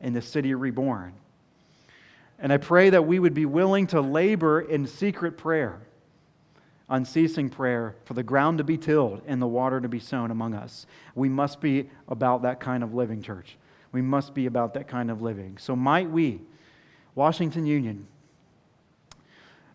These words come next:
begin and mobilize ourselves to begin praying for those who are far from God. Might we, church, grow and God grow our hearts to,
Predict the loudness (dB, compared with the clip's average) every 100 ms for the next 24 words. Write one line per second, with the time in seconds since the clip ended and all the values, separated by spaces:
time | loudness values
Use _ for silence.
0 | -6 0 4 4 4 -2 -8 -16 _ _
1 | _ _ _ -4 0 2 2 2 2 0
2 | -2 -4 -2 -2 -4 -8 -16 -6 -6 -2
3 | -2 -2 -6 -8 -6 -4 -4 -4 -4 -2
4 | -2 -6 -8 -6 -8 -8 -8 -10 -12 -18
5 | -20 _ _ _ _ -20 _ 0 2 2
6 | -2 -4 -4 -4 -6 -18 -20 -12 0 6
7 | 8 8 6 4 4 4 4 6 6 4
8 | 4 2 0 2 2